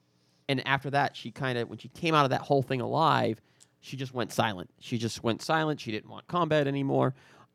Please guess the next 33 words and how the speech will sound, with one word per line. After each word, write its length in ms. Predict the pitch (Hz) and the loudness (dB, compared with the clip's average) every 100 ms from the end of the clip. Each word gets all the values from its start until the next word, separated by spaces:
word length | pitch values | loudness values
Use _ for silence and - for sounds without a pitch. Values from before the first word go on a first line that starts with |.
| - | -4
Um, 480 | 113 110 104 101 - _ _ _ - _ _ - | -2 -2 -4 -8 -16 _ _ _ -20 _ _ -10
so 540 | - 135 120 113 87 - | 4 6 6 2 -4 -12
she 160 | - 143 | -8 -2
just 200 | 131 - | 0 2
got 200 | 131 131 | 0 0
this, 340 | 117 - - | -4 -4 -6
you 80 | 139 | 2
know, 120 | 120 | 2
the, 100 | 101 | 2
the, 240 | 110 101 71 - | -2 -2 -4 -6
when 240 | 85 120 | -4 -2
that 100 | 127 | 0
happens, 420 | 123 143 139 113 | 2 0 0 0
all 140 | 117 113 | 2 2
the, 140 | 113 | 2
all 180 | - 123 | 2 2
the 80 | 113 | 2
rumors 340 | 117 127 113 - | 0 2 2 0
fly 480 | 117 113 113 107 | -4 0 0 0
and, 280 | 117 110 113 - - _ - | -2 -4 -8 -14 -20 _ -8
and, 240 | 113 117 | -4 -4
you 60 | 123 | -4
know, 60 | 120 | 0
nobody 260 | 127 127 | 0 0
knows 220 | 123 120 107 | 0 -2 -2
the 60 | |
whole 180 | 113 113 | -4 -4
story. 400 | - 151 135 120 _ _ _ _ | 0 4 4 2 _ _ _ _
Um, 400 | - 123 123 123 127 | -2 0 2 0 -4
and 120 | 131 | -4
she 120 | - | -2
was 160 | 131 127 | 0 0
supposedly 560 | 127 - 139 123 120 | -2 -2 -2 0 -4